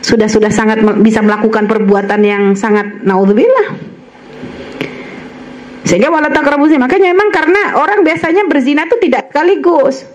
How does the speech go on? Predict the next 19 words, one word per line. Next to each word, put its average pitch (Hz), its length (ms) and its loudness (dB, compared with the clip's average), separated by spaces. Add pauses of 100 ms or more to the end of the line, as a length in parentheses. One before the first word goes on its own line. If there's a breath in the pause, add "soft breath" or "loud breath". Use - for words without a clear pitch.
(140)
Ketemu 349 480 2
dulu, 302 400 2
ngobrol 330 560 0
dulu, 302 720 0
berduaan 311 720 2
dulu, 302 320 0
baru 240 400 -2
sampai 277 240 -4
proses 262 320 -2
akhirnya 247 240 0
terjadi 208 320 0
berzina. 311 440 0 (1400 loud breath)
Sekarang 320 320 0
kita 349 240 0
giris 370 400 2
melihat 226 320 2
kondisi 220 400 2
yang 196 160 2
ada. 247 400 -4